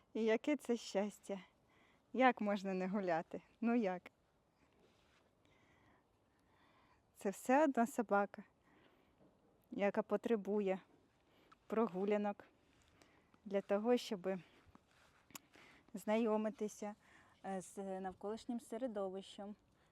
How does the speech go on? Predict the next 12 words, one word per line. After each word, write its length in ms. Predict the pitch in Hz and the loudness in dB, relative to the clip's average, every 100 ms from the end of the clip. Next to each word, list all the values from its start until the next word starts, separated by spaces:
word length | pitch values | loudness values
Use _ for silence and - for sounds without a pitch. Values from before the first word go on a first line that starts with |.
| _ | _
розширювати 880 | 190 208 220 - 214 262 240 233 233 | -8 -6 -6 -4 -2 -2 -4 -4 -4
свій 520 | - - 180 226 - - - _ | -6 -8 -6 -6 -8 -12 -20 _
кругозір, 720 | - 226 247 262 - 180 190 - _ - - - - | -4 0 2 2 2 -2 -4 -6 _ -20 -20 -18 -4
для 220 | 190 208 | 2 2
того, 340 | 226 254 262 | 4 2 2
щоб 320 | 240 247 240 - - _ _ _ _ _ _ - - | 0 0 -2 -4 -20 _ _ _ _ _ _ -6 2
<laughs> 280 | 262 - - - - - - - 349 - 571 - - - 453 494 - - - - 370 - | 4 2 -4 -12 -16 -20 -20 -2 0 0 -4 -10 -10 -2 8 8 8 -8 -12 -10 -6 0
отримувати 1040 | 285 - 311 339 302 269 254 240 220 247 262 - 349 269 | 0 2 2 8 8 8 4 4 -2 -2 -6 -10 -8 -4
інформацію 1300 | 233 269 269 269 269 262 220 - 190 175 175 175 185 | 0 0 0 0 2 2 0 -4 -8 -6 -6 -6 -8
з 420 | 190 185 220 185 196 - - - - | -8 -6 -4 -4 -6 -18 -20 -20 -14
нових 500 | 196 196 190 277 277 | -8 -6 -4 -4 -4
запахів, 760 | 233 202 208 - 202 - 208 | -2 -2 0 -2 -4 -6 -10